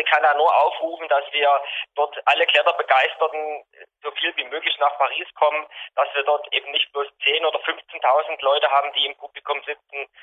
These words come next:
sondern dass wir dort einfach eine Riesenshow dieses Jahr veranstalten mit zwanzig, dreißigtausend Lo-, Leuten, eine Riesenstimmung verbreiten und das kann und wird die beste Werbung sein, um Klettern olympisch zu machen. Das ist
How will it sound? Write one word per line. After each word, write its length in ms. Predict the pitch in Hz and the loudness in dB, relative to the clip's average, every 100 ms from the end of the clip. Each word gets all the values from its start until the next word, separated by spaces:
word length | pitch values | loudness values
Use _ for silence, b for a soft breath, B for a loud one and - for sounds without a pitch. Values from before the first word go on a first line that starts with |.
| B _ 135 | B _ 0
sondern 160 | 135 | 2
dass 80 | 143 | 0
wir 80 | 131 | 2
dort 160 | 139 104 | 4 4
einfach 160 | 139 143 | 4 0
eine 160 | 135 | 2
Riesenshow 560 | 117 151 170 - - 170 | 0 -2 0 2 2 0
dieses 240 | 170 165 151 | -2 -4 2
Jahr 160 | 143 143 | 4 6
veranstalten 800 | 139 113 160 143 143 143 143 135 | 4 4 2 2 2 0 -8 -10
mit 80 | - _ | -12 _
zwanzig, 400 | - 135 - - - | 0 0 0 -8 0
dreißigtausend 720 | 113 147 - - 135 147 - 120 | 0 2 -2 0 0 0 -6 -6
Lo-, 160 | 123 - | -6 -2
Leuten, 480 | 123 147 165 156 151 _ B B B - | 0 0 -2 -8 -10 _ B B B -2
eine 80 | 135 | 0
Riesenstimmung 720 | 131 185 175 - 156 170 - | 0 -2 -2 0 0 0 0
verbreiten 720 | 156 - 131 143 151 151 151 | 0 4 4 4 0 -8 -4
und 320 | 113 131 139 | -4 -4 -2
das 160 | 139 - - | -2 -2 0
kann 240 | 143 151 | 0 0
und 240 | - 135 - | -6 -10 -8
wird 160 | 143 147 | -6 -4
die 160 | - 113 | -2 -2
beste 240 | - 127 | -2 -2
Werbung 320 | 117 131 143 - | 2 2 0 0
sein, 320 | 127 127 123 - B B _ | 2 2 -2 -10 B B _
um 240 | 123 127 123 | -6 -6 -8
Klettern 320 | - 127 139 120 | -2 0 0 -2
olympisch 400 | 117 127 - - | -6 -6 -6 -6
zu 80 | - | -8
machen. 240 | - - _ | -12 -12 _
Das 80 | 104 | -20
ist 80 | - | -20